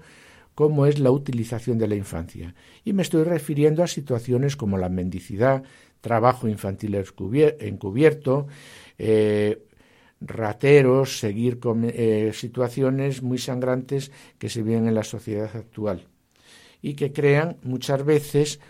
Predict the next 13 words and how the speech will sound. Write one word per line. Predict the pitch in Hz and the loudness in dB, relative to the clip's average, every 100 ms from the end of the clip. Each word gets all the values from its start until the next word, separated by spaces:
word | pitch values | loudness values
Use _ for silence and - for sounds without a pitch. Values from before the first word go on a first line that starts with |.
| - - | -10 -2
una | 143 143 | 0 0
situación | 147 143 156 156 156 | -2 -2 -2 0 -2
que | 160 | -2
se | - | -6
acompaña | 135 123 120 160 180 | -4 -4 0 0 0
también | 185 160 156 156 | -2 -2 -2 -2
de | 151 | 0
maltratos | 110 - 120 120 120 - | 0 -2 -6 -4 -8 -6
físicos | 202 190 - 151 160 147 | -6 -6 -6 -8 -8 -8
o | 120 | -10
psicológicos | 120 110 123 147 151 151 147 - | -10 -8 -4 -4 -4 -8 -8 -6
con | 98 | -8
presiones. | - - 85 73 73 - | -10 -14 -12 -10 -12 -16